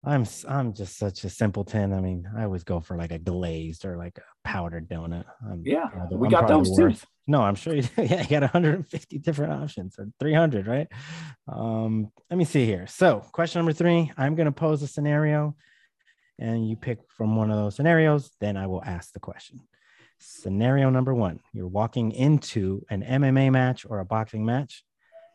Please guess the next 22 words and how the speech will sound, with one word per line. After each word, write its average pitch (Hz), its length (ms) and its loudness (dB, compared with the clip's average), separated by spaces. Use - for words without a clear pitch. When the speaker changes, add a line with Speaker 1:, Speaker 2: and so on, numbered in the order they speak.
Speaker 1:
Scenario 98 560 2
number 98 240 2
two, 180 320 2
you're 131 160 -4
walking 110 420 -2
up 110 140 -4
to - 100 -10
the 104 100 -2
plate, - 480 0
uh, 113 280 0
at 110 100 -4
a 101 40 -4
baseball 147 380 0
game, 151 340 0
your, 101 140 -6
your 104 140 -8
favorite 104 340 -6
team, 143 240 0
if 110 100 -4
you 113 80 -6
have 139 220 0
one. 143 200 0